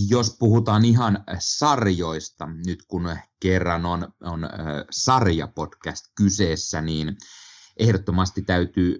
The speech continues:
täytyy nostaa, ö, H B O:n The Last of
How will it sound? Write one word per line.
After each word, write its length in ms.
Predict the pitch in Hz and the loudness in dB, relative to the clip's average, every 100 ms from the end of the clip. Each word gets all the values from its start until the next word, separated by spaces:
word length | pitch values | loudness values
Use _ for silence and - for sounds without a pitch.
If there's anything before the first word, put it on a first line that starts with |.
| - | -4
täytyy 340 | - 85 85 90 | -2 -2 0 2
nostaa, 680 | 95 90 - - 87 85 - | 2 0 -2 -2 0 0 -2
ö, 520 | 82 82 80 73 69 - _ _ _ _ 90 | -4 -4 -4 -4 -6 -10 _ _ _ _ -4
H 80 | 95 98 90 | 2 4 2
B 20 | - 90 85 82 | 2 2 2 -2
O:n 280 | 85 82 78 - - - | -2 0 -2 -8 -18 -2
The 100 | 92 | 0
Last 420 | 87 90 87 - | 2 2 -2 -6
of 100 | 76 | -12